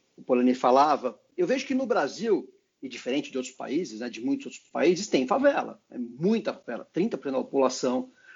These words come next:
do Rio de Janeiro morando em favela, por exemplo. Então,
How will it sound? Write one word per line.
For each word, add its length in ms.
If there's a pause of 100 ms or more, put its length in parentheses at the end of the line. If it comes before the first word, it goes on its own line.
(100)
do 80
Rio 140
de 60
Janeiro 280
morando 340
em 60
favela, 460
por 160
exemplo. 340
Então, 280